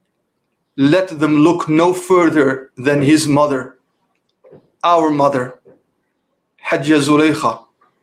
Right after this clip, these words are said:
who lost her daughter Munadia in two thousand and fourteen,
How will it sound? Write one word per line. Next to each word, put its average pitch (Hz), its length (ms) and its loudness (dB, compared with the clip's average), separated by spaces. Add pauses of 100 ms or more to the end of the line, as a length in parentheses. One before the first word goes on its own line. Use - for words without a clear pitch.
(840)
who 147 80 -2
lost 156 480 0
her 147 160 2
daughter 156 800 0
Munadia 147 880 -2 (540)
in 135 160 -4
two 170 160 -4
thousand 151 480 0
and 139 160 -4
fourteen, 139 680 -2